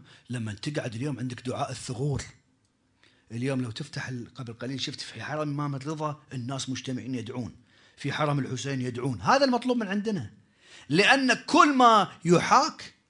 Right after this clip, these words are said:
هو ضد الحجة عليه السلام، هو المراد منه في الواقع منه إمام زماننا صلوات الله عليه. مثل ارجع، ارجع فيك الزمان نفس ما قلنا ذاك اليوم، ها؟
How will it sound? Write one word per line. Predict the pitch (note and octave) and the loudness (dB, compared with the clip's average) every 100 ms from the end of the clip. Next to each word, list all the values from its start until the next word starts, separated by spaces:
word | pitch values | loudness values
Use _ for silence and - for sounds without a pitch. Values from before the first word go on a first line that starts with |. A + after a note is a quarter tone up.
| G3 | -2
هو | G3 | -2
ضد | G#3 E3+ | -2 -6
الحجة | - D3+ A#2 | -8 -8 -8
عليه | G2+ | -8
السلام، | G2 - E2 E2+ - _ _ _ - | -8 -10 -12 -18 -20 _ _ _ -6
هو | F3+ | -2
المراد | D3 C3 D#3 E3 | 0 0 0 0
منه | C#3+ F3 E3 E3+ D#3 _ | 0 -4 -4 -6 -12 _
في | - | -6
الواقع | C#3+ F#3 F#3 D#3 | -2 0 0 -4
منه | F3 F3+ F3 - _ _ _ _ - | -4 -8 -14 -18 _ _ _ _ -14
إمام | B2 D#3 D3+ | -8 -6 -6
زماننا | A#2 C3 E3+ D3+ | -6 -6 -6 -8
صلوات | G#2+ F#2 E2+ - - | -12 -14 -14 -16 -20
الله | - - | -20 -20
عليه. | _ _ - _ _ - _ _ _ _ _ _ _ _ _ _ _ _ - B2+ C#3+ | _ _ -20 _ _ -20 _ _ _ _ _ _ _ _ _ _ _ _ -16 -6 0
مثل | B3+ C#4 F#3 F#3+ | 0 0 -4 -6
ارجع، | A3+ F#3 F#3 | -2 0 0
ارجع | F3 D#3 | 0 -4
فيك | F#3 | -4
الزمان | E3+ D#3+ F#3+ F3+ | -6 -4 -4 -4
نفس | F#3 F3+ | -4 -4
ما | E3+ | -4
قلنا | E3 | -4
ذاك | C#3+ C3+ C3 | -4 -4 -6
اليوم، | C3 A2 A2+ _ _ - | -6 -8 -12 _ _ -14
ها؟ | D3+ G3 | -14 -14